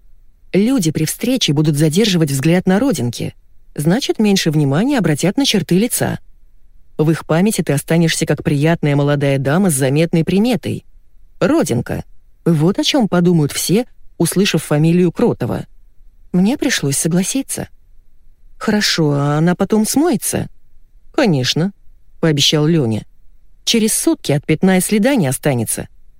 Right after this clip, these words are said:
Если будет надо, сама подрисуешь. Вот, краска про запас». Я вздохнула.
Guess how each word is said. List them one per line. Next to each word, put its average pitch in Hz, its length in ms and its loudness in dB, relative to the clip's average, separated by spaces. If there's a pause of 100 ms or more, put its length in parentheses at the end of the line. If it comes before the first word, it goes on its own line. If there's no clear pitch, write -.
(140)
Если 156 240 0
будет 147 280 0
надо, 170 320 2
сама 233 320 0
подрисуешь. 127 640 -2 (380)
Вот, 254 280 0
краска - 380 0
про 160 120 2
запас». 143 520 -2 (1120)
Я 233 200 0
вздохнула. 135 640 -4